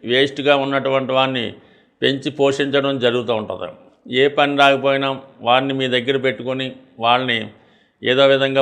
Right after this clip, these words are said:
పోషిస్తూ ఉంటారు. అటువంటి వారి నుంచి మీకు విముక్తి కలిగే అవకాశం ఉన్నది.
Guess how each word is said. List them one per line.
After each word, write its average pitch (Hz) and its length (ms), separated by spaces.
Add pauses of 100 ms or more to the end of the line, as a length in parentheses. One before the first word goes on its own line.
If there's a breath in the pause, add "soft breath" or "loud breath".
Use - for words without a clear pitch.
పోషిస్తూ 127 400 (100)
ఉంటారు. 117 260 (800)
అటువంటి 135 480
వారి 143 300
నుంచి 143 320 (220)
మీకు 120 240 (600 soft breath)
విముక్తి 170 440
కలిగే 143 380
అవకాశం 120 480
ఉన్నది. 101 220